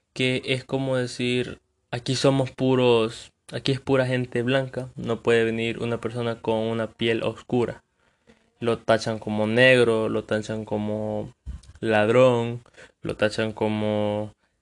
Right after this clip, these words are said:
alguien que no, que no debe tener derechos, por ejemplo. Y sí, o sea, desgraciadamente hay personas que llegan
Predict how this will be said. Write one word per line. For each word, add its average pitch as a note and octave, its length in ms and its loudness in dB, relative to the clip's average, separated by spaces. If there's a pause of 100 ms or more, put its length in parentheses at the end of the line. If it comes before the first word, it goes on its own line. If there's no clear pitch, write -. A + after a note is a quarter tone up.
alguien A2+ 340 0
que A2+ 120 -4
no, A2+ 720 -4 (340)
que A2 160 -6
no A2+ 680 -4 (460)
debe A2+ 540 6
tener A2 340 0
derechos, A2+ 540 2
por A2+ 140 -4
ejemplo. A2+ 520 -8 (1000)
Y A2+ 680 -2
sí, E3+ 200 6
o B2 100 4
sea, A#2+ 160 0
desgraciadamente A2+ 760 0
hay A#2 80 0
personas A#2 480 -6
que G#2+ 340 -4
llegan A2 520 -2